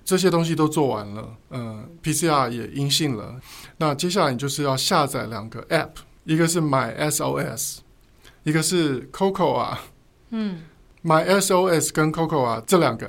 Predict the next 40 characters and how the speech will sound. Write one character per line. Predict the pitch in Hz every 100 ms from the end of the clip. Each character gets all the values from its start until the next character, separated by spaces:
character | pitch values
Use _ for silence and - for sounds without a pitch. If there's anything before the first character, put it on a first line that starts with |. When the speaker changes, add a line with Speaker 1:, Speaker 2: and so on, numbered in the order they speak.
| 143
Speaker 1:
app， | 139 - - _ - _ - _ - - -
那 | - 180
你 | 143
在 | 185
出 | 190
发 | 196 208
前 | - 139
呢， | 131 131 -
就 | 180
可 | - 151
以 | 131
将 | - 156 151 -
疫 | 196 143
苗 | 127 120 107 110
的 | 117 113 107
接 | 107 170
种 | 175 151
证 | 165
明 | 127 113 113
还 | 135
有 | 131
P | 117 160
C | 151 165
R | 143
阴 | 156
性 | 156 165
的 | 139
证 | 127 139
明 | 120 110
呢， | 107
都 | 143 143
上 | 165 143
传 | 135 117
到 | 127 123
MyS | 117 117 110 123 139 135
O | 120 143
S | 117 - -
这 | -
个 | 135 113
app， | 131